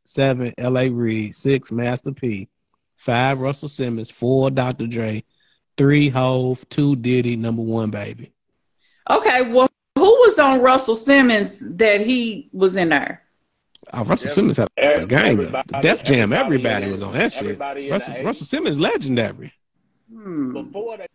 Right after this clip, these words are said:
Speaker 4: became a major, though, are we in,
Speaker 1: Yeah.
Speaker 4: like, we not including now that they, like, technically a major, though, right?
Speaker 1: What's that? Say it again.
Speaker 4: Def, 'cause Def Jam not a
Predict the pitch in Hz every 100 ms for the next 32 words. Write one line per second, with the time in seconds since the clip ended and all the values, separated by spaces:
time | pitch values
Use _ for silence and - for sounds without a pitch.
0 | _ _ _ _ _ - 156 170 151 139
1 | 135 135 127 123 113 98 98 104 120 151
2 | 185 170 151 151 104 - _ 135 139 131
3 | - _ 123 208 175 131 117 180 208 185
4 | 139 123 139 139 120 120 120 110 110 101
5 | _ 156 123 107 110 98 87 139 165 127
6 | 90 82 80 80 78 82 85 - - -
7 | - _ _ _ _ _ _ _ _ _
8 | _ _ _ - _ _ _ _ _ -
9 | 143 147 160 147 151 156 165 180 196 _
10 | _ _ _ _ _ _ _ _ _ _
11 | _ _ _ _ _ _ _ _ _ _
12 | _ _ 107 135 131 139 101 143 160 151
13 | 175 160 131 127 123 113 98